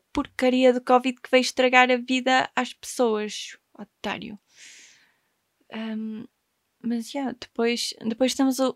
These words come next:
temos o São João e, hum, e o Festival das Gerações, que são os dois muito fixes também. Mas, opá, Feira do Vinho Verde é Feira do Vinho Verde. E, para acabar,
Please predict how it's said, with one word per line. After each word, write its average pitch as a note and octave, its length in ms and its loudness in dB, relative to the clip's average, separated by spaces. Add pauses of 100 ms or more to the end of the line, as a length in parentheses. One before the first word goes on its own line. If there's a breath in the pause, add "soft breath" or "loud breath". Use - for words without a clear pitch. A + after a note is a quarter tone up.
(100)
temos G3+ 300 -2
o - 40 -10
São G3 200 -2
João A#3+ 480 2
e, G3 280 -2
hum, F#3+ 200 -4 (880 loud breath)
e A3 120 -4
o G#3 60 -2
Festival G#3 420 4
das G3+ 160 0
Gerações, G3+ 520 -2
que - 100 -12
são G3+ 180 -2
os G3+ 80 -8
dois G3+ 200 -2
muito G#3 320 -4
fixes - 340 -6
também. G#3 460 -4 (440 loud breath)
Mas, A3 200 0
opá, G3+ 440 4 (380)
Feira A#3 340 0
do A3+ 140 -8
Vinho G#3 260 0
Verde G3+ 280 -2
é G3+ 80 -4
Feira G3 360 -4
do F#3+ 120 -10
Vinho F#3+ 180 -4
Verde. F3 340 -10 (1000)
E, D#4+ 260 -2 (540)
para C4 440 0
acabar, G#3+ 480 -4